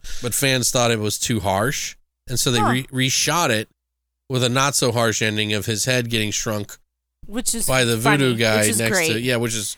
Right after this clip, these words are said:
Speaker 1: perfect ending to the
Speaker 2: Yeah,
Speaker 1: movie.
Speaker 2: and they switched the numbers, and he, yeah, it was a
Speaker 1: "Hey,
Speaker 2: great ending.
Speaker 1: hey, hey, what's happening?
Speaker 2: <laughs>
Speaker 1: Hey, I think I can get used to this. This might be my new look," or something like that.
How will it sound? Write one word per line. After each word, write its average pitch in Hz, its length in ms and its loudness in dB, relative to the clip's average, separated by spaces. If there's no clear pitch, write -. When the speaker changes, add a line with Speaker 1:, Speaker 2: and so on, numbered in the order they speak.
Speaker 1:
perfect 196 400 0
ending 110 320 -2
to 110 80 -4
the 240 80 0
Speaker 2:
Yeah, 214 140 4
Speaker 1:
movie. 226 120 0
Speaker 2:
and 240 80 2
they - 60 0
switched - 460 2
the 254 60 -4
numbers, 196 540 0
and 190 100 -6
he, 180 140 -8
yeah, 170 400 -4
it 185 160 -8
was 190 160 -4
a 285 60 0
Speaker 1:
"Hey, 349 80 4
Speaker 2:
great 175 140 -6
ending. 175 220 0
Speaker 1:
hey, 185 180 0
hey, 359 180 4
what's 339 180 2
happening? 320 320 2
Speaker 2:
<laughs> - 180 -20
Speaker 1:
Hey, 220 240 2
I - 20 -2
think 226 220 2
I 226 60 2
can 214 120 -6
get 254 140 0
used 269 220 -2
to 139 100 -4
this. 92 200 -6
This 156 80 -8
might 190 160 0
be 214 80 -2
my 196 120 0
new 247 180 2
look," 277 320 -2
or 110 80 -10
something - 240 -6
like 104 160 -4
that. - 320 -4